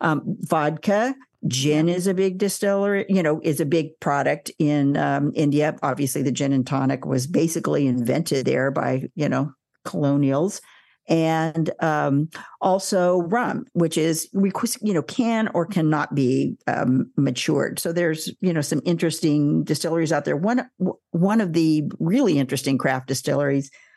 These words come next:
Speaker 1: um, is, uh, Noah. I, I hope I'm pronouncing that correctly. N O A, Spirits and Beverages. And that was started in two thousand sixteen, uh, by Anand Vermani and his wife, Aparajita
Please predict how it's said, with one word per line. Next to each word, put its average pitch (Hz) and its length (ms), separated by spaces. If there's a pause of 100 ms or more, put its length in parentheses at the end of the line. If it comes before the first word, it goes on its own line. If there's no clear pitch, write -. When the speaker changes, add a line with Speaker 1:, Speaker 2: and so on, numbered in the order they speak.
(220)
Speaker 1:
um, 156 520 (260)
is, 151 600 (120)
uh, 143 580 (400)
Noah. 202 680 (160)
I, 143 220
I 113 100
hope 143 180
I'm 131 120
pronouncing 139 560
that 147 160
correctly. 160 360
N 147 140
O 139 140
A, 156 260
Spirits 151 420
and 143 120
Beverages. 147 680 (480)
And 160 260
that 175 120
was 196 80
started 170 300
in 147 100
two - 140
thousand 151 300
sixteen, 165 960 (300)
uh, 156 180
by 156 200
Anand 160 600
Vermani 156 800
and 160 100
his 147 140
wife, 156 220 (420)
Aparajita 165 1040